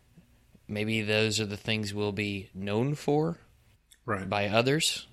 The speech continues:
Speaker 1: coworkers in the industry. And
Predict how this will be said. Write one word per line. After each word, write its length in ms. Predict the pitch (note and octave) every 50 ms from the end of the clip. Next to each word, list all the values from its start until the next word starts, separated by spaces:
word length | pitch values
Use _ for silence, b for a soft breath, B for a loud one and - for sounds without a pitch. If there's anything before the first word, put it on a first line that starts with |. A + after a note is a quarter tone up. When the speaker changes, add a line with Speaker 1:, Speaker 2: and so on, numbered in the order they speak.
| - - -
Speaker 1:
coworkers 840 | - - A#2 A#2 A#2 A#2 A#2 A2+ - A#2+ A#2 A#2 A#2+ A2+ - -
in 140 | - G#2+ A2+
the 120 | A2+ A2 G#2+
industry. 600 | A2 A2 A2 A2+ - - - A2+ A2 A2 A2+ B B B B B B B B B
And 300 | - A2+ A#2 B2 B2 -